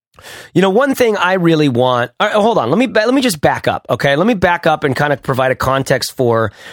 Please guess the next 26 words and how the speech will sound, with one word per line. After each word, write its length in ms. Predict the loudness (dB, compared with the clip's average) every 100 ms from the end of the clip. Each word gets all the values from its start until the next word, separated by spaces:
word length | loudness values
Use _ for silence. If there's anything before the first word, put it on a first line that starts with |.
| -10 -2
a 60 |
lot 200 | 0 2
of 60 | 0
the 60 | 2
things 220 | 0 2
that 80 | 2
you 80 |
guys 180 | 2 2
have 180 | 0 0
been 140 | -2
talking 380 | 0 -2 0 -2
about. 260 | -2 -4 -2
You've 180 | -2 0
said 360 | 0 0 0 -8 -18 -20 -20 _
we 380 | -4 2 4 4
need 260 | 4 2 2
to 80 |
know 180 | 0 2
where 300 | 2 2 2
we 140 | 2 0
want 320 | 2 0 -2 -4
to 260 | -2 -2 0
end 260 | 0 0 -2 -2
up 340 | 0 0 -6 -12 -20 _ _
in 200 | 0 2
order 480 | 2 2 2 0 -4